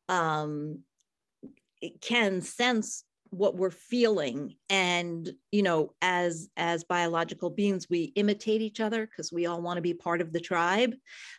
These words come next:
um, very unconsciously, we do that. But also, um, if you've been around someone who's very, very anxious,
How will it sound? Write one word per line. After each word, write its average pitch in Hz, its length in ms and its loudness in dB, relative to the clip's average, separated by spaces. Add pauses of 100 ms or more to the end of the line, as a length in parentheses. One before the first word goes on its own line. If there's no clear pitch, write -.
um, 190 360 2
very 196 680 4
unconsciously, 165 880 -2
we 143 160 -6
do 165 220 0
that. 143 300 -2 (220)
But 220 340 4 (360)
also, 359 760 2
um, 220 600 0 (160)
if 254 180 -4
you've 220 220 0
been 202 200 8
around 185 680 -2
someone 202 560 0
who's 185 280 -4
very, 220 320 4
very 214 340 0
anxious, 233 760 -4